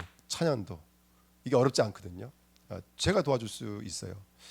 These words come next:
한번 여러분 이런 부분들에 대해서 한번 아이들과 좀 교제 나누면서 프로그램이 좀 진행됐으면 좋겠습니다. 자, 교사 기-, 기도, 기-,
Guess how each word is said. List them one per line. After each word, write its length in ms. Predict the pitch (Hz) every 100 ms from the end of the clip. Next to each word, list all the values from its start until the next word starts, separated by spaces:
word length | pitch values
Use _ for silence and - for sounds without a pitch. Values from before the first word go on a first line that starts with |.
| - - - _ _
한번 380 | 139 160 165 127
여러분 240 | 131 139
이런 200 | 131 156
부분들에 360 | 131 131 127 127
대해서 320 | 117 110 131
한번 500 | 123 127 175 254 262 - _ -
아이들과 500 | 107 135 147 147 131
좀 100 | 127
교제 220 | 120 127
나누면서 640 | 101 104 104 104 170 240 - - - _
프로그램이 480 | - 202 185 165 139
좀 100 | 117
진행됐으면 520 | - 113 107 95 113 98
좋겠습니다. 520 | - - 120 - - - - - -
자, 220 | - 101 -
교사 540 | - 131 156 147 143 135
기-, 100 | - - _ _ - _
기도, 360 | - 131 135 123
기-, 160 | - 175